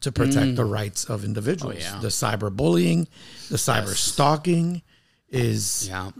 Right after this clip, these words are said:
Speaker 1: ridiculous.
Speaker 2: Well, that's a, absolutely, you know, you're right on that. That's another, that's another thing that's opened, had, that had, this has opened the world up to is harassment and bullying, because now you don't have to do it with the face.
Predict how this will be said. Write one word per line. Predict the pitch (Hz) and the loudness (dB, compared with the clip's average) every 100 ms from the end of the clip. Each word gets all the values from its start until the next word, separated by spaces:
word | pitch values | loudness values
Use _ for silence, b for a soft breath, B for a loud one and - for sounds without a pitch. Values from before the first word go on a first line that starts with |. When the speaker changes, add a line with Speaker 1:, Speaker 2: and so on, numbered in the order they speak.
| - | -12
Speaker 1:
ridiculous. | 101 101 110 92 - 180 196 185 107 - - | -8 -2 -4 -4 0 2 4 2 -2 -2 2
Speaker 2:
Well, | |
that's | 151 165 156 | 4 4 2
a, | 143 | 2
absolutely, | 139 - 139 127 113 | 0 0 0 0 0
you | 107 | 0
know, | 117 | 2
you're | 110 107 | 2 0
right | 113 | 2
on | 110 110 | 2 0
that. | 110 | -2
That's | 113 - | -4 0
another, | 120 123 | 2 2
that's | 113 - 123 | 0 -2 -2
another | 131 123 127 135 127 90 | 4 4 6 4 2 -2
thing | - 127 120 | 0 2 4
that's | 117 104 | 2 0
opened, | 113 104 110 98 - | -2 -2 -2 -4 -8
had, | 104 123 | -6 -4
that | 117 - | -4 -4
had, | 131 98 | -6 -4
this | 107 143 - | 0 0 0
has | 127 - - | -6 -6 -4
opened | 127 123 110 | -4 -2 -4
the | 104 | -4
world | 92 110 135 131 - | -6 -6 -6 -8 -2
up | 151 151 | -4 -2
to | - 117 104 | -6 -6 -2
is | 131 156 139 | 0 0 0
harassment | 120 110 107 110 117 117 | -2 0 0 0 -2 -6
and | 113 131 123 | -2 0 0
bullying, | 117 107 113 110 | 0 -2 -4 -6
because | 107 113 | -6 -6
now | 117 139 | -4 -2
you | 175 | 0
don't | 160 | 0
have | 131 | 0
to | 120 | -2
do | |
it | 127 | -4
with | |
the | - | -4
face. | - 151 151 - | -6 -6 -8 -16